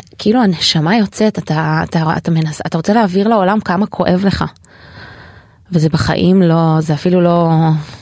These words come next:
גרגיר של חול מ-, ממה שאתה חווה. ואז רציתי שיכירו את אור. ו-, ובאיזשהו שלב התמכרתי לזה, כי ב-,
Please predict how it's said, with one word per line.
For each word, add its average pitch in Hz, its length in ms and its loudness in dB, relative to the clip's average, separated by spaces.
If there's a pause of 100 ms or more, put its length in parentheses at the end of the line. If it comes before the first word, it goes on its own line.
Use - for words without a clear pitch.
(280)
גרגיר 170 440 0
של 170 200 -2
חול 170 340 0
מ-, 151 420 0
ממה 156 340 0
שאתה 156 320 -2
חווה. 151 320 -2 (960)
ואז 220 420 0
רציתי 208 460 -2
שיכירו 180 680 0
את 175 140 -2
אור. 170 320 0 (880)
ו-, 175 240 2 (640)
ובאיזשהו 180 400 0
שלב 220 300 0
התמכרתי 220 720 -4
לזה, 285 280 2 (840)
כי 180 520 4 (540)
ב-, 180 40 0